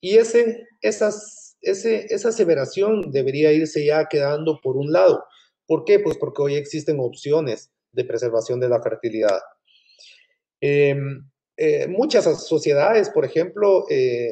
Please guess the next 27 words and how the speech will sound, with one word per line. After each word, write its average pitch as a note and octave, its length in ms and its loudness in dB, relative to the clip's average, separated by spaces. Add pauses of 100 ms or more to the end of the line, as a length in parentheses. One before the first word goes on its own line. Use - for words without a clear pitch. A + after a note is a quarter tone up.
(160)
el B2+ 360 -6
Comité D#3 500 2
de, C3 680 0
de, B2 320 -2 (180)
de, A#2+ 580 -6 (120)
de C3+ 100 -6
Recomendaciones C#3+ 840 0
de B2+ 100 -2
la A#2 400 -2
Sociedad C#3+ 280 -2
Americana D#3+ 520 0
de A#2+ 300 -2
Fertilidad, B2+ 640 -2 (480)
pues, - 640 0 (100)
da D#3 460 -2
opciones D#3+ 480 0
de D3 80 4
manejo, D3 420 -2
¿verdad? B2+ 240 -2 (600)
Y F#3 120 2
ellos A#3+ 200 6
dicen A3+ 340 0
que, G#3+ 340 -2
eh, C#3+ 460 -2
la C#3+ 160 -4
consejería, E3 800 -2 (200)
mm, B2+ 260 -12